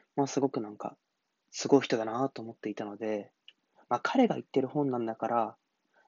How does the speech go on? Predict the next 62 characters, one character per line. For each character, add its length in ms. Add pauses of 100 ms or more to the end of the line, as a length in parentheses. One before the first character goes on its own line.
ま 80
あ、 20
絶 180
対 160
外 360
れ 80
は 80
な 160
い 40
だ 60
ろ 140
う 20
と 80
思 100
っ 120
て、 120 (760)
企 160
業 140
参 220
謀 100
を 60
読 140
み 80
始 260
め 60
て 120
み 80
た 100
ん 60
で 80
す 120
よ。 120 (1500)
で、 100
こ 220
の 80
企 300
業 160
参 320
謀 160
と 120
い 120
う 20
本 320
が、 320 (760)
だ 140
い 40
た 220
い、 120 (920)
ま 80
あ、 20
二 80
百 240
ペ 280
ー 20
ジ 180
ぐ 120
ら 100
い 80
し 120
か 120
な 100
い、 300